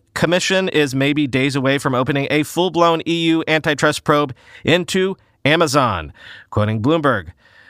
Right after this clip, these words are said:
Vestager has hinted for months that she wants to escalate a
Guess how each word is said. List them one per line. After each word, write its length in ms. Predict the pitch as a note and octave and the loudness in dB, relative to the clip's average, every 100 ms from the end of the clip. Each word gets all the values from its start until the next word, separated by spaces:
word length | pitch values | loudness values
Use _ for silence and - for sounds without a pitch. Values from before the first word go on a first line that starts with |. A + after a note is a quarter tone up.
| _ | _
Vestager 460 | C3 C#3 D3+ D3+ D#3 | 0 2 2 4 4
has 160 | D#3 C3+ | 2 -2
hinted 300 | E3 E3+ - | 0 0 0
for 200 | E3+ D#3 | 2 2
months 720 | D3 E3 G#3 - - - - - | 2 2 2 0 -4 -4 -6 -4
that 120 | A#2+ | -2
she 300 | - - B2+ | 0 0 0
wants 460 | A#2+ C3 C3 - - | 0 0 0 -4 -4
to 380 | - C3 B2+ B2 - | 0 0 0 0 -2
escalate 540 | D3 - C#3 D3 C#3+ - | -2 -2 0 0 0 -2
a 220 | C3 | -2